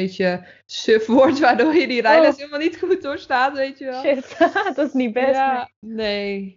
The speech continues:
Speaker 1: En toen heb ik ook in tweeduizend veertien, eh, ook, eh, therapie gehad. Ook in, eh, een groep met, eh, andere jongeren die een ouder aan kanker hebben verloren.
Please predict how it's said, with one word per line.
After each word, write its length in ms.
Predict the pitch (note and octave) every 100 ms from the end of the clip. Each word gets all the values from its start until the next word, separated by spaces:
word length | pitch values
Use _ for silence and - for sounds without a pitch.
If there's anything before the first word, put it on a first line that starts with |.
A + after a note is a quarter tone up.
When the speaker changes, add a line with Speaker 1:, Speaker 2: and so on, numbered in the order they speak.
| _
Speaker 1:
En 220 | - G3
toen 200 | G3 A3+
heb 180 | G#3+ G#3
ik 120 | A3
ook 240 | G#3+ G#3+ G#3+
in 340 | G#3 G#3 G#3
tweeduizend 480 | G#3 G#3 G3+ G#3+ G#3
veertien, 600 | - G#3 G#3 G#3 G3 G3
eh, 220 | F#3+ F#3+ F#3+
ook, 180 | G3
eh, 200 | G3 F#3+
therapie 600 | F#3+ F#3+ G#3 G#3 - G#3
gehad. 460 | G#3 G3+ F#3+ G3 G3+
Ook 160 | G3 F#3+
in, 240 | F#3+ F#3+
eh, 220 | F#3 F#3
een 100 | F#3
groep 300 | F#3 G#3 G#3
met, 280 | G3 F#3 F#3
eh, 140 | F#3+ F3+
andere 300 | F#3+ G3+ G3+
jongeren 520 | G3+ G3+ G3 G3 F#3+
die 260 | F#3+ F#3+
een 100 | F#3+
ouder 300 | F3 F#3 F#3+
aan 140 | F#3 F#3
kanker 300 | G3 G3 F#3+
hebben 180 | F#3 G3
verloren. 640 | G3 F#3 F3+ F#3 F3+ G3+